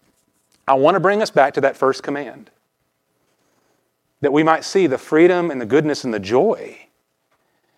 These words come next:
And you say, "Well, that first command is, is restrictive, though. Verse three, 'You shall have no other gods before me.'" But, but wait a minute. Go back to verse two.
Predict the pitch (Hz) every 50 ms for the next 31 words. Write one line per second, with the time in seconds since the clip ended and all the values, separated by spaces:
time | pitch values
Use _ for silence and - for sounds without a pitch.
0 | _ _ _ _ _ - - 165 156 190 180 165 160 170 175 - - 190 196 190
1 | - 202 196 220 240 196 151 147 143 - - 147 156 135 147 165 - - 247 269
2 | - - 156 139 127 113 127 175 190 - - 208 247 240 190 131 139 143 - 180
3 | 156 165 151 165 175 180 170 160 151 160 160 160 135 139 147 - - 196 190 156
4 | 120 107 107 104 131 131 - - 139 131 147 180 202 143 120 101 98 110 - _
5 | _ _ _ _ _ _ _ _ _ _ _ _ _ _ _ _ _ _ _ -
6 | 135 139 160 160 - 170 185 190 180 - - 180 151 - 85 -